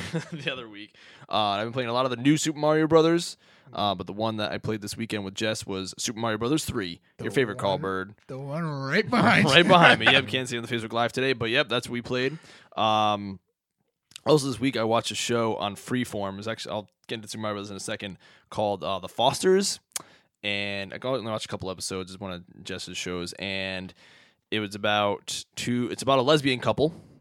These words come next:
Speaker 1: who foster a bunch of children, and it's about the hijinks that they all get into.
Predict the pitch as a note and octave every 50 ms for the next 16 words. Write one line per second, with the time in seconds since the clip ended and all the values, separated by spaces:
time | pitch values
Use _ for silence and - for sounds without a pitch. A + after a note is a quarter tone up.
0 | _ - - - - A#2+ A#2+ A2 - - A#2 A2+ A#2 - - A#2+ A2+ A2 A#2 A#2
1 | A#2 - C#3 - - D3+ D3 C3 A#2 D3 E3+ G#3 G#3 - _ _ _ _ _ _
2 | _ _ - - _ - A2 G#2 G#2+ A2 A2 A2 A2+ A#2 A2+ A#2 B2 B2+ - -
3 | - F#3+ G3 D3 D#3+ D3+ - D3+ C#3 D3+ D3+ D#3 D3+ D3+ D#3+ E3+ E3+ D#3 - A2+
4 | G2+ F#2